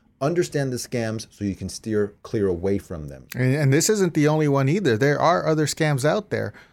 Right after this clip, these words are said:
Speaker 2: Um, how about the adding trade lines to the credit report?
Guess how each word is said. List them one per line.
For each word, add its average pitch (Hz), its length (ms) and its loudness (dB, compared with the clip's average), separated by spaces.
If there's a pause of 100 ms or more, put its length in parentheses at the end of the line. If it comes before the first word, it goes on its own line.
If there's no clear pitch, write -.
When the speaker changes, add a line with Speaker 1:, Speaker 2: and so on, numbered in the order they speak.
(120)
Speaker 2:
Um, 120 440 -2 (100)
how 151 180 2
about 156 400 2
the 127 640 2 (320)
adding 147 260 2
trade 190 300 2
lines 127 280 2
to 127 60 0
the 113 100 2
credit 110 260 0
report? 110 400 -6